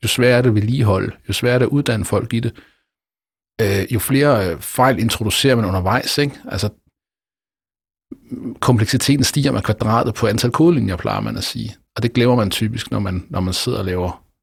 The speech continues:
øh, og ligesom, du ved, handler features og er glad for, hvor mange features man får købt for pengene. Øh, øh, nu nævner du Elon Musk, øh, og han har en åndsfrænde, øh, en, en, en fyr, jeg holder rigtig meget af,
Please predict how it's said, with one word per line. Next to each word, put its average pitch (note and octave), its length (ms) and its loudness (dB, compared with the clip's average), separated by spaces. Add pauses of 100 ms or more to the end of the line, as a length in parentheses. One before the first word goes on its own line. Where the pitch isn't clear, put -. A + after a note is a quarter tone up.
(320)
øh, - 180 -4
og D#2+ 100 -8
ligesom, F#2 280 -2 (280)
du - 40 -6
ved, - 80 -4 (160)
handler G2 280 0
features G#2+ 480 -2
og G2 140 -4
er F#2 40 -2
glad F#2+ 220 -2
for, G#2+ 160 -2
hvor F#2+ 80 0
mange F#2+ 180 -2
features - 260 -4
man F2+ 100 -2
får - 80 -10
købt - 180 -4
for A#2 80 -8
pengene. A2+ 320 -4 (1160)
Øh, G#2+ 200 4 (560)
øh, G#2+ 220 -4
nu C3+ 100 4
nævner D3 200 6
du C#3+ 60 4
Elon A#2+ 200 4
Musk, G#2+ 360 2 (100)
øh, G#2 240 2
og G2 60 0
han B2 160 4
har D3 220 4
en A2 160 2
åndsfrænde, G2 640 0 (500)
øh, G2 420 -2
en, A#2 200 -2
en, G#2+ 240 -2
en G#2+ 180 -4
fyr, A#2+ 220 0
jeg F#2+ 120 2
holder F#2+ 400 0
rigtig B2 240 2
meget G#2 160 2
af, G#2+ 160 0